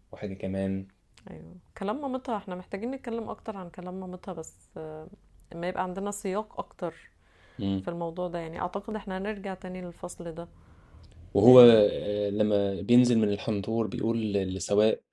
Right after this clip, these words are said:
Speaker 1: "استودعكم مع الله". وهي
Speaker 2: أيوه.
Speaker 1: بتستغرب من
Speaker 2: بيتريق. <laughs>
Speaker 1: آه، فعلا. عشان ده برضه، ده،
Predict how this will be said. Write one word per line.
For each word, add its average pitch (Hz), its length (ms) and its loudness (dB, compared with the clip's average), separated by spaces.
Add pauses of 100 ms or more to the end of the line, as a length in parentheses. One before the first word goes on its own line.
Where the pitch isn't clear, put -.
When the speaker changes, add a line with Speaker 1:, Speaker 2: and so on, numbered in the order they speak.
(540)
Speaker 1:
"استودعكم 107 640 4
مع 92 80 0
الله". 92 360 0 (280)
وهي - 80 -8
Speaker 2:
أيوه. - 80 -2
Speaker 1:
بتستغرب - 340 0 (100)
من - 20 -2
Speaker 2:
بيتريق. 180 340 0 (580)
<laughs> - 600 -16
Speaker 1:
آه، 92 180 0
فعلا. 107 380 0 (1000)
عشان 123 160 6
ده 135 60 12
برضه، 151 160 8
ده، 143 80 10